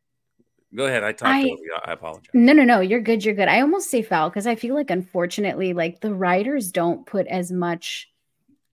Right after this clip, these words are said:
Speaker 2: on him as, like, we do as fans. Like, we obviously, like, we think of Billy Wagner and think about how great he was and all of those things, but it's 'cause we watched him day in and day out.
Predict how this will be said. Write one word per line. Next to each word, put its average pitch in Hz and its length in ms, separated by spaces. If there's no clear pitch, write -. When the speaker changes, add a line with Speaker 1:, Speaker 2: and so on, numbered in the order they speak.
Speaker 2:
on 202 240
him 190 340
as, 180 260
like, 151 220
we 185 240
do 254 280
as 226 220
fans. 262 460
Like, 160 200
we 240 240
obviously, 185 600
like, 170 180
we 196 120
think 185 140
of 175 80
Billy 180 200
Wagner 175 300
and 170 120
think 180 120
about 170 280
how 180 180
great 180 320
he 180 120
was 165 360
and 190 100
all 175 140
of 175 120
those 175 200
things, 202 220
but 208 100
it's 214 120
'cause 277 120
we 247 120
watched 185 340
him 196 100
day 185 160
in 180 120
and 185 100
day 165 160
out. 175 340